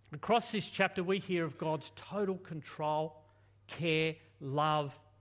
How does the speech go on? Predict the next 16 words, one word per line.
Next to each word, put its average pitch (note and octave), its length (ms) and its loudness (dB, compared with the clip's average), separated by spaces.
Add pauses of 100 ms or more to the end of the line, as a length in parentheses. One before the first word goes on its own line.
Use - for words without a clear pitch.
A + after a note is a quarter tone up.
(300)
direction D#3 760 0 (320)
for C#3+ 240 -2
his C3+ 360 -4
animate C#3 400 -2
creation. A2+ 640 -6 (260)
And E3 120 0
they're F3+ 160 4
all G3+ 180 4
the E3+ 120 0
wild D#3 680 2
animals. A#2+ 480 -4
They're C3+ 100 -10
not E3+ 200 -6
your D3+ 100 -4
farmyard C#3 720 -2
follies. A#2+ 480 -8